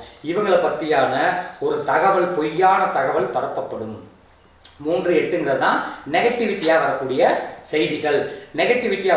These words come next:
வரக்கூடிய வார்த்தைகள், அவங்கள பத்தியான தவறான ஒரு விளம்பரத்தை ஏற்படுத்தக்கூடியது. இந்த காலகட்டங்களில் இது நடக்கும். மெயினா வந்து இவங்களுக்கு ஏப்ரல் மாதம் வரை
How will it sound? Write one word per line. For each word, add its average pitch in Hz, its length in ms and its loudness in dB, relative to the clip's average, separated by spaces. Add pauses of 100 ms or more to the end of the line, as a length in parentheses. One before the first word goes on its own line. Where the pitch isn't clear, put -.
வரக்கூடிய 135 400 -2 (420)
வார்த்தைகள், 131 520 0 (440)
அவங்கள 196 240 2 (100)
பத்தியான 160 480 0
தவறான 175 340 2 (100)
ஒரு 143 140 2
விளம்பரத்தை 170 460 2 (100)
ஏற்படுத்தக்கூடியது. 113 680 -8 (360)
இந்த 185 100 0 (100)
காலகட்டங்களில் 160 560 0
இது - 160 -4
நடக்கும். - 340 -8 (360)
மெயினா 190 340 2 (100)
வந்து 127 240 -2 (240)
இவங்களுக்கு 131 460 -2 (180)
ஏப்ரல் 185 360 2
மாதம் 113 200 -2
வரை 139 140 -4